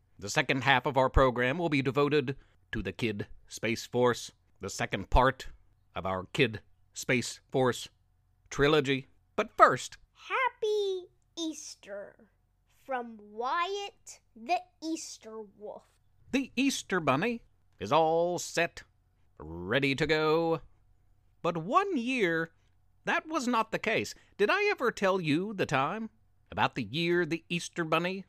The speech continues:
Speaker 1: was not feeling well and could not fulfill her egg delivery duties? Her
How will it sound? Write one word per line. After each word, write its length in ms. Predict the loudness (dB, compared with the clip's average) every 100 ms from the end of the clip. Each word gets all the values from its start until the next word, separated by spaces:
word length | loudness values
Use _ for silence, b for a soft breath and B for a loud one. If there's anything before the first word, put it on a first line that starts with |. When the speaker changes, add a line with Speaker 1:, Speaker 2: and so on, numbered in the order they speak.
| _ -6
Speaker 1:
was 180 | 0
not 280 | 4 4 4 -16
feeling 580 | -20 -4 0 0 0 0
well 360 | 2 0 -2 -10 _ _ _ _ _ _ _
and 240 | -12 -10 -6
could 160 | -2
not 240 | 0 0 -2 -4
fulfill 540 | 0 2 2 0 -8 _ _ _
her 160 | -2 -2 0
egg 320 | -2 -2 -8 _ _ -4
delivery 680 | 0 2 2 2 0 -2 -4 -4
duties? 460 | 0 0 0 -6 -12 _
Her 260 | 2 2